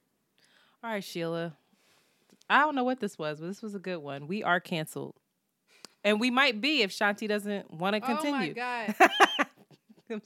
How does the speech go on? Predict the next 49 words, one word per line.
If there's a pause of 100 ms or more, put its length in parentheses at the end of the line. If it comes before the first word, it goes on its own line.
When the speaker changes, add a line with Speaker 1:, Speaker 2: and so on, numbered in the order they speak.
Speaker 1:
sorry.
That's
got,
it's
gotta
be
a
running
joke. (880)
All
right. (1120)
I
love
you. (1200)
It
was
nice
to
talk
to
you. (440)
It
was
nice
to
take
a
break. (100)
I
will
say,
like, (1300)
that
break
was
nice
Monday,
and
then
come
Saturday,
I
was
like,
"Wait,
we
haven't
done
anything."